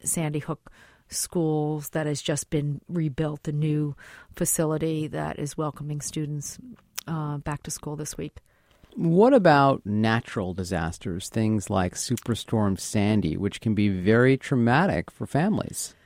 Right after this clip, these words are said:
Speaker 1: Yeah, I think potentially, um, you know, we would assist a community like that. I think there's different dynamics there. Uh, we're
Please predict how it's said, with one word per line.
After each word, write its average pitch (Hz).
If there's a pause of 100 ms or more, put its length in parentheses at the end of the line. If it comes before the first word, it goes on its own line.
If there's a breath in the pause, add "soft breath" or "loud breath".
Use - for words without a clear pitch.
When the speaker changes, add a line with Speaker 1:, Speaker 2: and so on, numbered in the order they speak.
(420 soft breath)
Speaker 1:
Yeah, -
I -
think 285
potentially, 233 (100)
um, 156
you 170
know, 160
we 165
would 147
assist -
a 143
community 156
like 156
that. 175
I 156
think 156
there's 147
different 156
dynamics 143
there. 151 (520 loud breath)
Uh, 151
we're 185